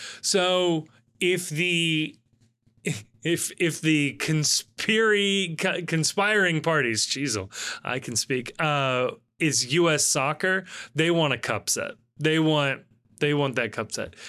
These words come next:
If the conspiracy is M L S,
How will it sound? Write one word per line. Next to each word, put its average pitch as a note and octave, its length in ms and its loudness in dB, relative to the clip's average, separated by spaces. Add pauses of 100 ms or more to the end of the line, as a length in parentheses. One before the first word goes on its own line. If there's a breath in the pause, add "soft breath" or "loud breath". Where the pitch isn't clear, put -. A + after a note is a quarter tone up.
(520 loud breath)
If E3+ 280 0
the D#3 400 2
conspiracy F#3 1400 2
is C3 260 0
M D3 220 0
L A#2+ 260 0
S, F#3+ 400 0